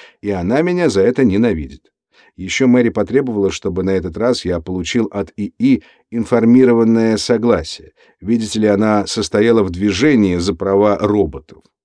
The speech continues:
Загружать модель человеческих хромосом в И И, я уверена, что большинство людей сочли эту идею еще более абсурдной, чем все, о чем мы говорили раньше.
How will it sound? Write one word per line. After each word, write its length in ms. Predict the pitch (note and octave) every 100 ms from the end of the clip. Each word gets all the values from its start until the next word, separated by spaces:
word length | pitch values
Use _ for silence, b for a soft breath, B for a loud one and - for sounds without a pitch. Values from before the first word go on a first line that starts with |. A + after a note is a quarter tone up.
| _ _ _ _ _ _ _ _
Загружать 540 | F2 A2 G#2 A2+ E3 D3+
модель 380 | A2+ A2+ D3 B2+
человеческих 800 | - A#2+ A#2+ C3+ B2 - A#2+ G#2
хромосом 720 | G#2 G2+ G#2 - C3 B2+ F2
в 180 | F#2+
И 360 | G#2+ - G#2+ G#2 _
И, 320 | F#3+ G#3 - b b b _ _ _
я 160 | F#2+ G#2
уверена, 360 | G#2 A#2 A2+
что 200 | G#2 A2+
большинство 480 | G2+ G#2 A2+ G#2 A2
людей 400 | G#2 F2+ A#2 F3+
сочли 360 | - G2 - F#2+
эту 200 | F#2 G2+
идею 240 | G2+ A2+
еще 220 | G#2+ -
более 300 | G#2+ F3 F3
абсурдной, 480 | A2 - C3 G2 G2+
чем 240 | - G#2+
все, 240 | G2 - A2+
о 80 | A#2+
чем 220 | - B2+
мы 120 | C3
говорили 380 | B2 C3 C#3+ D#3
раньше. 440 | E3 F#2 D#2 E2